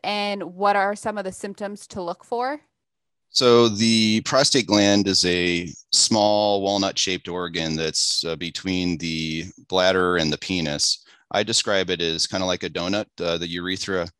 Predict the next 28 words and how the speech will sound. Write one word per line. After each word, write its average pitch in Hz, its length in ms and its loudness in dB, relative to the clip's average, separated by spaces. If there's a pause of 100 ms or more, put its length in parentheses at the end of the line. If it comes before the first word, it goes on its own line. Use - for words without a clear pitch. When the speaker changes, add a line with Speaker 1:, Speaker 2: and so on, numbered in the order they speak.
(160)
Speaker 2:
uh, 82 240 -4
goes, 87 460 -4
goes 90 240 -6
right 92 240 0
through 95 260 -4
the, 78 460 -4 (120)
through 95 280 -4
the 82 60 -2
middle 90 300 4
of 76 140 0
it. 76 180 -4 (140)
And 98 640 2 (560)
when 110 580 -2 (200)
men 123 200 0
have 123 240 0
cancer, 90 720 -2 (300)
they're 113 120 -4
basically 123 400 2
small 101 680 0 (300)
cells 95 920 2
that 90 340 -2 (340)
have 104 120 -10
decided 110 600 2
to 92 400 -4
not 101 300 -2
follow 95 440 0
the 85 140 -10
rules. 80 760 -4